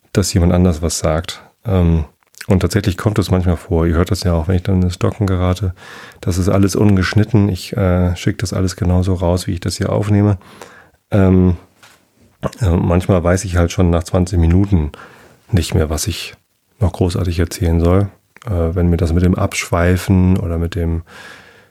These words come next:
äh, Thema Ausweiten, äh, nicht so gelingt, ähm,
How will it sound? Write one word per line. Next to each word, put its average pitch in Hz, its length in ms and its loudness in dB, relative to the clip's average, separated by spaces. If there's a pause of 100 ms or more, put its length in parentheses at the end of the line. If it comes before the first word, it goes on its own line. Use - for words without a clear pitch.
(120)
äh, 82 240 0
Thema 87 760 2
Ausweiten, 87 1000 0 (240)
äh, 90 220 0
nicht 92 160 0
so 95 120 0
gelingt, 87 520 0 (760)
ähm, 80 380 2